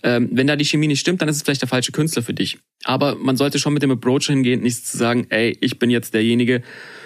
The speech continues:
der jetzt, äh, vorbrecht.“ Äh, damit will ich dich auch überhaupt nicht, äh, kri-, äh, kritisieren, ne? Weil, weil ich glaube,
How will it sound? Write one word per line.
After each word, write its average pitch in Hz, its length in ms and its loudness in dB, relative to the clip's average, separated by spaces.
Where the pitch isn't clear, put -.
der 123 100 4
jetzt, 123 260 0
äh, 120 280 2
vorbrecht.“ 143 680 -2
Äh, 107 100 -2
damit 120 280 2
will 143 100 4
ich 135 60 -2
dich 139 180 0
auch - 80 -2
überhaupt 131 220 2
nicht, 127 220 -2
äh, 117 140 2
kri-, - 240 -2
äh, 120 60 0
kritisieren, 120 480 0
ne? 123 180 2
Weil, 104 180 0
weil 113 120 0
ich 98 100 -4
glaube, 110 320 0